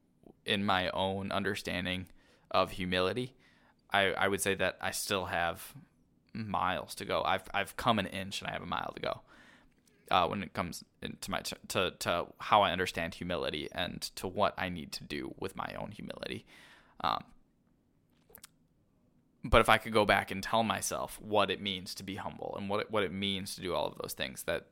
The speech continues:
that, again, it's that head start to, to, to going that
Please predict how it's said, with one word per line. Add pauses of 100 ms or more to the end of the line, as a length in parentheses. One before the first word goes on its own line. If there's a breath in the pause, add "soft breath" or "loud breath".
that, (120)
again,
it's
that
head
start
to, (500 loud breath)
to, (400)
to
going
that